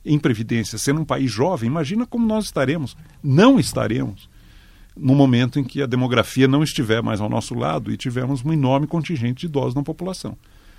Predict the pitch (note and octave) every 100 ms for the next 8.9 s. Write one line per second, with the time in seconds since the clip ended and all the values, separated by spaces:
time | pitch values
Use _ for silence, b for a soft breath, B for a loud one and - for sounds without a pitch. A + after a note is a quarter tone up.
0 | b b b - A2 A#2 C#3 A#2+ - E3+
1 | F#3+ - - G#3+ G#3+ F3 - C3+ A#2+ C3+
2 | - A#2+ C#3+ C3 G#2 A2 A2+ G#2+ G2+ G#2
3 | D#3+ A#2+ - - D3 E3 E3+ - E3 C3
4 | - E3 E3+ C#3+ E3 A#2+ - C3+ D#3+ D3+
5 | D3+ C#3 C#3+ D3 E3 D3+ E3 - - -
6 | b b b b b b b b b b
7 | b b b b b - - A3+ B3+ A3
8 | E3 C3 A2+ A2 - D#3+ B2+ -